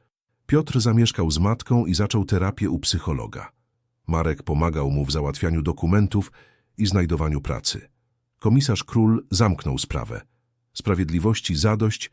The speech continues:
uczyniono w inny sposób niż przez sąd. Pewnego dnia, późną jesienią,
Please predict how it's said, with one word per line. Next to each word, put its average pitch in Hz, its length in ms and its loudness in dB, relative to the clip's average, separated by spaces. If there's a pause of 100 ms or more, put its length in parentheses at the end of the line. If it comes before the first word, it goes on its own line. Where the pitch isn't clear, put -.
(180)
uczyniono 104 480 2
w - 120 -10
inny 92 320 4
sposób 71 480 -4
niż 73 140 -2
przez - 240 -2
sąd. - 440 -6 (420)
Pewnego 113 400 2
dnia, 107 360 2
późną 87 400 0
jesienią, 90 540 0